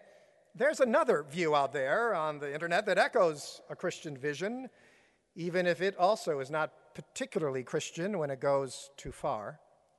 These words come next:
And it's a kind of romanticized Hallmark Channel kind of view. You know it, where the word family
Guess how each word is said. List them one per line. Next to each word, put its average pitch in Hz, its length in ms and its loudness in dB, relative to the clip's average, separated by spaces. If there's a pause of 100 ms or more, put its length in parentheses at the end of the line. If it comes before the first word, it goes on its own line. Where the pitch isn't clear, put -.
(220)
And 180 140 -2
it's 196 160 0
a 202 80 0
kind 180 240 0
of 160 100 0
romanticized 156 960 0 (440)
Hallmark 170 560 2
Channel 131 640 0
kind 131 280 -4
of 117 120 -12
view. 127 400 -10 (580)
You 190 80 -12
know 127 240 -8
it, - 100 -8 (920)
where 147 180 0
the 147 120 0
word 160 340 4
family 139 1000 -2